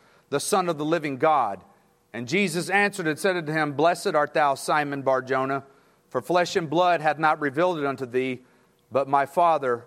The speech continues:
which is in heaven. And I say also unto thee, Thou art Peter, and upon this rock I will build my church, and the gates of hell shall not prevail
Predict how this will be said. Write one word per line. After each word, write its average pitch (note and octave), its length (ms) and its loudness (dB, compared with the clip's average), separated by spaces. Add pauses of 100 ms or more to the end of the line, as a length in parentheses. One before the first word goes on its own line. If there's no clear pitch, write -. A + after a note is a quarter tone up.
(120)
which C3 260 -2
is C3 140 -6
in B2+ 140 -4
heaven. A2+ 420 -2
And A2+ 160 -2
I C#3 100 4
say D3 300 0
also D#3+ 400 0
unto C3 180 -4
thee, B2+ 360 -4 (600)
Thou C#3+ 240 2
art D#3 200 0
Peter, A#2 340 -4 (960)
and A#2+ 140 -6
upon C#3 340 -2
this E3+ 260 -2
rock C3 280 0
I C#3 80 2
will C3 160 -2
build C#3 260 -2
my C3 160 0
church, A#2+ 680 -6 (680)
and B2+ 160 -10
the A#2+ 80 -2
gates D3 400 -2
of C#3 120 -6
hell C#3 460 -2 (340)
shall B2 280 -2
not C3+ 480 -2
prevail A#2+ 480 0